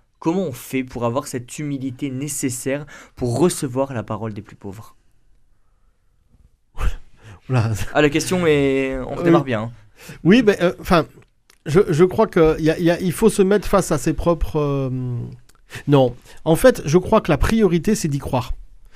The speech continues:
Speaker 2: C'est-à-dire que si on ne croit pas que celui qui est en face de moi, il a quelque chose à me dire, c'est foutu d'avance. Donc, euh, la première des choses, c'est, c'est de voir en fa-, en face de soi un frère
Speaker 1: Mhm.
Speaker 2: qui a quelque chose d'essentiel à,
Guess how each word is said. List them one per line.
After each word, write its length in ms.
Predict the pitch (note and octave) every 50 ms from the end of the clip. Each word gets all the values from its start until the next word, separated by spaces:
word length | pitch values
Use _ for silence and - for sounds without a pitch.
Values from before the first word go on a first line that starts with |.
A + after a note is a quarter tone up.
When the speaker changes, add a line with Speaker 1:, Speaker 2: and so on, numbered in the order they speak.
| - - - -
Speaker 2:
C'est-à-dire 160 | D#3 F#3 F#3
que 80 | - G#3+
si 300 | - - - - C#4+ D4
on 80 | B3+
ne 100 | G#3+ F#3+
croit 400 | F3 - - - - A3+ G3 -
pas 280 | - F#3+ E3+ D3+ C3 - - - - - - - - - -
que 100 | - E3+
celui 360 | E3 - A3+ A3 A#3+ B3+ -
qui 80 | - F#3
est 20 |
en 100 | F3 D#3
face 260 | - - A#3 G#3+ F#3 E3+
de 80 | F3+
moi, 200 | F3 E3 D#3 C#3+
il 100 | C3 B2
a 40 | A#2+
quelque 320 | A#2+ - C4 B3+ - B3+
chose 240 | G#3 - - F#3 D#3
à 60 | D3+
me 140 | C3+ C3+ C3+
dire, 420 | B2 B2+ C3 F3 G3+ - C#3+ B2 - - - _ - - - -
c'est 140 | - - E3+
foutu 300 | - - D#3+ - D#3+ C#3+
d'avance. 340 | C3 A#2 A2 G2+ - - _ - - - - - - - - - -
Donc, 260 | C#3+ D#3 E3+ D#3+ D#3 - - - - - - - -
euh, 600 | - - D#3+ D#3 D3+ D3+ C#3+ C#3 C3+ C3 C3 - -
la 120 | C3+ C#3 C3
première 380 | - - C4 C4+ C4 B3 A3
des 120 | F#3 F#3 -
choses, 340 | - - F3 F#3+ A#3+ A3
c'est, 420 | - - - - - D#3+ D#3 - - D#3
c'est 180 | - - - D#3+
de 80 | D3+ E3+
voir 240 | D#3 E3+ A3+ G3 F3+
en 80 | D#3+
fa-, 320 | C#3 - - D#3+ E3+ E3+ D#3 -
en 120 | E3 D3
face 200 | - A3 G#3+ F#3+
de 120 | F3+ F#3
soi 240 | F3 - - D#3+ D3
un 100 | C#3 C3
frère 540 | B2 B2 - D3 C#3+ E3+ G3+ - - - - _ _ _ _ - - - - - -
Speaker 1:
Mhm. 200 | A#2+ A2 A#2 C3+ - - - - - - -
Speaker 2:
qui 160 | - - A2
a 60 | -
quelque 320 | - - G#3 F#3 - G3+ F3+
chose 260 | F#3 - G#3+ G3 E3+
d'essentiel 500 | F3 E3 - F3 E3 D3 - F#3 F3+ D#3
à, 100 | D#3+